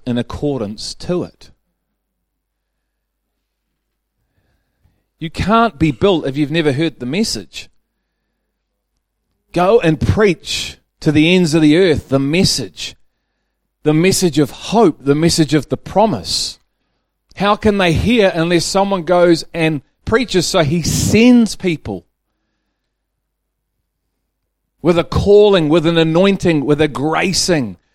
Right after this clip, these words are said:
to bring something to light. Okay, is that clear? All right, so what is this message? And I've just given you about five scriptures, and I'm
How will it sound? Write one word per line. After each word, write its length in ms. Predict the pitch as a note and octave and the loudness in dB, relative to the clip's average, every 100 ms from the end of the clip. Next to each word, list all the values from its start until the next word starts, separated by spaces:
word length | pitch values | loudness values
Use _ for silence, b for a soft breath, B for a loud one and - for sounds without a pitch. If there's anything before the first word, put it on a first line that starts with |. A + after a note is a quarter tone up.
| _ | _
to 120 | E3 | -2
bring 320 | - E3+ F#3 | 0 0 0
something 460 | F3 - F#3+ F#3+ D#3+ | 0 -2 -4 -4 -8
to 140 | - | -4
light. 640 | E3 D#3+ F3+ G#2+ _ - - _ _ _ _ _ _ _ _ _ _ _ _ _ _ _ | -4 -2 -6 -10 _ -18 -18 _ _ _ _ _ _ _ _ _ _ _ _ _ _ _
Okay, 220 | - C#3 F#3 | -6 -4 -4
is 100 | G#3+ - | -10 -4
that 180 | C#3+ - | -4 -2
clear? 300 | D3+ F#3+ C4+ _ _ _ _ _ _ _ _ _ | -6 -6 -8 _ _ _ _ _ _ _ _ _
All 80 | A#2+ | 0
right, 260 | C3+ C#3+ - _ - | 0 0 -4 _ -6
so 180 | F3+ | -2
what 280 | D#3+ E3+ F#3 | 2 2 4
is 300 | G#3 F#3 C3+ | 4 2 -2
this 300 | C3 D#3 - | -2 -4 -2
message? 640 | D#3 G#3 - A2+ - - _ _ _ _ _ | -6 -6 -6 -10 -12 -20 _ _ _ _ _
And 80 | D3 | -2
I've 140 | G3+ | 0
just 200 | G#3 - | 0 -2
given 280 | F#3+ G3 F3+ | 0 0 2
you 140 | D#3+ D3 | 0 2
about 240 | D3 - | 0 -2
five 460 | - E3 F3+ F3+ - | -2 0 0 0 -4
scriptures, 500 | - F3 - C3+ C3+ | -4 -6 -6 -8 -4
and 80 | |
I'm 220 | C#3 C#3 | -4 -6